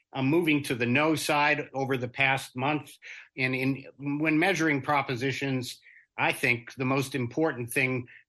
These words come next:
to identify is the direction of change over the past month or two. And the direction of change on both of these propositions is heavily toward the no side.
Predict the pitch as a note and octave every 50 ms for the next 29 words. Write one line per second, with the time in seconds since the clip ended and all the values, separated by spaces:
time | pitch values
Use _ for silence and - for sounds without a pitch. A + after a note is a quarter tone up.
0 | - - C#3 B2+ A#2+ A#2+ A#2 A#2 C#3 C#3 C3 B2+ - - C#3 B2 B2 B2 A#2+ A#2+
1 | A#2 - - B2+ A2 A#2+ A#2 A2+ B2+ C#3 B2+ - - - B2+ A#2 G#2+ - - -
2 | - C#3+ C3+ B2+ B2 A#2+ A#2 A2+ A#2 - - - C3+ C3 A2+ A#2+ A#2+ A#2 A2+ -
3 | - C3 B2+ A#2+ A2+ - - - - - - - - - _ - A2+ B2+ C3 C3
4 | C3 C3 B2 - A#2+ G#2+ G#2 - - C3 A#2+ B2 A#2 A2+ - - - - - _
5 | - A#2 A#2 A#2 A#2+ A#2+ A#2+ - - A#2 A#2 B2 A#2 A#2 B2+ C3 D3+ D#3 D#3 -
6 | - C3 B2 A#2 - - - D3 C#3+ C3 B2 A#2 A#2 A#2+ A#2 G#2+ B2+ C3+ C3+ B2+
7 | A#2+ G#2+ G#2 A2 G#2 - - - B2 A2+ G2+ - A#2 F#2+ G2+ G#2+ G2+ G#2+ G2+ A#2
8 | A2 G2+ G#2 G2 - - B2+ A#2+ A2+ A2+ A2+ G#2 F#2+ - - A#2 A2 G#2 G2+ F#2
9 | A2 G#2+ G#2+ A2 A2 G#2+ G2+ - - A#2+ A2+ A2 G#2+ G#2+ G#2 G2+